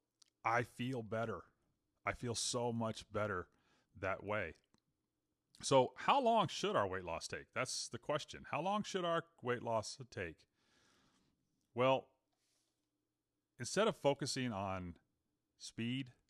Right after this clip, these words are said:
we really should focus on keeping it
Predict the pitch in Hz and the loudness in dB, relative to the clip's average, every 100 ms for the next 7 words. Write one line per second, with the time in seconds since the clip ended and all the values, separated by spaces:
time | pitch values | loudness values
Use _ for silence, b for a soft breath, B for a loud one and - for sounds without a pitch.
0 | _ _ _ _ _ _ _ _ _ _ | _ _ _ _ _ _ _ _ _ _
1 | _ _ _ _ 117 139 156 127 110 117 | _ _ _ _ -2 2 2 0 0 2
2 | 110 113 113 98 95 87 _ _ _ - | 2 -2 0 0 0 -4 _ _ _ -4
3 | 120 107 98 90 | -4 -2 -4 -4